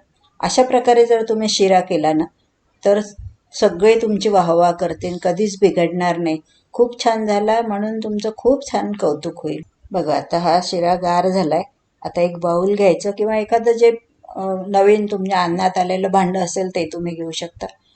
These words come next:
त्याच्यामध्ये हा शिरा आपल्याला काढून घ्यायचा आहे आणि याच्यावर तुळशीपत्र आवर्जून ठेवायचं, कारण विष्णूला, गोपाळकृष्णाला तुळशी ही प्रिय असते, त्याच्याशिवाय प्रसाद ग्रहण देव करत नाहीत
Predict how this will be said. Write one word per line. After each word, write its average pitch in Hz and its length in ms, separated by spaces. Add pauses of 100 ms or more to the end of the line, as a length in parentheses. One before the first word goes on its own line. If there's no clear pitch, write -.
(540)
त्याच्यामध्ये 190 460
हा 196 180
शिरा 196 280
आपल्याला 185 340
काढून 165 340
घ्यायचा 170 400
आहे - 80 (400)
आणि 175 280
याच्यावर 180 380
तुळशीपत्र 180 760
आवर्जून 170 580
ठेवायचं, 185 440
कारण 185 420 (380)
विष्णूला, 175 640
गोपाळकृष्णाला 170 1000 (400)
तुळशी 160 360
ही 185 280
प्रिय 165 360
असते, 143 440 (280)
त्याच्याशिवाय 185 640
प्रसाद 175 520 (120)
ग्रहण 175 420 (520)
देव 175 200
करत 190 440
नाहीत 165 220